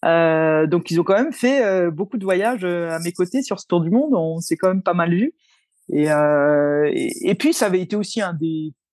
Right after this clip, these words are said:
pas un des buts, mais c'était un des, un des côtés, euh, sympas de ce tour du monde, c'est que, bon, s'il n'y avait pas eu le covid, ça permettait à des, à mes amis, à ma famille de venir me rejoindre un peu ici ou là, dans des endroits un peu improbables.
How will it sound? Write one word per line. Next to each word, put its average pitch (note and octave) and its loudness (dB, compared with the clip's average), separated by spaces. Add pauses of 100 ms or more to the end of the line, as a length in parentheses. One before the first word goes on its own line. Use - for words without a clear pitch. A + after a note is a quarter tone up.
(160)
pas B2+ -4
un D#3+ -2
des E3+ 2
buts, B3+ 2
mais A3 2
c'était F3+ -2
un E3+ 0
des, D3 0 (100)
un - -2
des D#3+ 2
côtés, F#3 2
euh, D#3 0 (460)
sympas G3 -2
de G#3 -12
ce - -2
tour F3+ 0
du F3 0
monde, A#3+ 2
c'est F3+ -4
que, F#3+ 0
bon, D#3 -4
s'il - 0
n'y F#3+ 4
avait G3 0
pas G3 2
eu G3 0
le E3+ -4
covid, G3 -2
ça - -4
permettait F3+ -2
à G3 2
des, D#3+ 0
à D3+ -2
mes E3 -4
amis, D#3+ 0
à G3+ 4
ma E3 2
famille D#3+ -2
de F3 2
venir E3 -4
me D#3+ -2
rejoindre F3 2
un E3+ 0
peu F3 2
ici - -4
ou E3 0
là, E3 2
dans F3+ -2
des D#3 -6
endroits D#3+ 0
un E3 2
peu E3 0
improbables. D#3+ 0